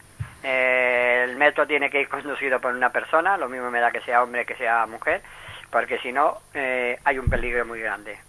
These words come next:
Cuando haya un accidente y cueste vidas humanas, entonces se darán cuenta del error que han tenido. Pero entonces las personas,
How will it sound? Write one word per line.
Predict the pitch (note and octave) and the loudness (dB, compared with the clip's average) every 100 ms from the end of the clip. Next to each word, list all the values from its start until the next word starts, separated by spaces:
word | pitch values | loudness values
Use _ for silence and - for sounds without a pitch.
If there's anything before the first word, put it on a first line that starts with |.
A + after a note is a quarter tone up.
| - - - | -20 -20 0
Cuando | B2 A#2 C3+ | 2 6 6
haya | C#3+ | 6
un | C#3+ | 4
accidente | C#3 - D3+ D3 A#2+ | 0 0 -2 -2 -6
y | G#2+ | -2
cueste | C3 - B2+ | -2 -2 -4
vidas | C3+ C3 | -2 -2
humanas, | D3 D#3 F3+ G#3 G#3 - - | -2 2 4 2 -4 -14 -14
entonces | A#2 A#2 B2+ C#3+ C3 | -8 -2 -2 -2 -2
se | C3 | 4
darán | C3+ C3+ C3 | 6 4 2
cuenta | - D3+ - F3 G3 | 0 0 4 4 4
del | B2 | 2
error | G#2 A2+ A2+ | 0 0 -2
que | A#2+ | -2
han | A2+ | -2
tenido. | B2 G3 C3+ A2 - - | -6 -4 -6 -6 -10 0
Pero | - C3+ | 8 8
entonces | B2 A#2+ A#2+ D#3 | 8 6 6 6
las | C#3 | 6
personas, | - - C3 C3 C3 | 4 0 2 4 4